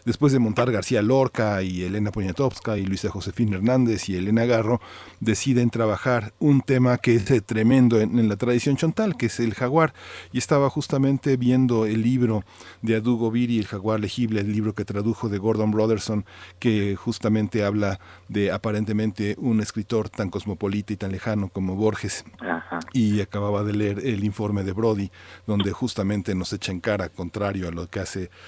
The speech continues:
Speaker 1: este, Swift, eh, este, eh, eh, la, la, la barbarie somos nosotros. Y, y, y La tragedia del jaguar fue de las obras que no tuvieron un libro dramatúrgico porque el montaje fue auténticamente una atmósfera. Es esta ritualidad,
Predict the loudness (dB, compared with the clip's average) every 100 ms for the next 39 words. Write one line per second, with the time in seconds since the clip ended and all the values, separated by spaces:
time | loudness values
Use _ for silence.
0 | -16 -8 -6 -4 -6 0 0 0 -4 -4
1 | -4 -4 -6 -6 -8 -6 -6 -4 -4 -6
2 | -10 -20 -8 -2 -2 -2 -2 -2 -2 -2
3 | -2 -2 -2 -2 0 0 2 2 0 0
4 | 0 0 -2 -2 -2 -4 -6 -8 -6 -4
5 | -4 -4 -4 -2 -2 -2 -4 -6 -4 -4
6 | -2 -2 2 2 2 0 -2 -2 0 0
7 | 2 2 2 2 0 0 2 2 2 2
8 | 4 4 2 -2 -18 -4 4 6 6 6
9 | 4 2 0 0 0 0 -6 -6 -6 -8
10 | -4 -2 -2 -2 -2 -2 -2 -4 -2 -2
11 | -4 -20 -10 -6 -4 -4 -4 -2 0 0
12 | 0 -2 0 0 0 -2 -4 -6 -4 -2
13 | -2 -4 -4 -6 -14 -20 -10 -6 -2 -4
14 | -2 -2 0 -2 -4 -6 -2 0 0 2
15 | 0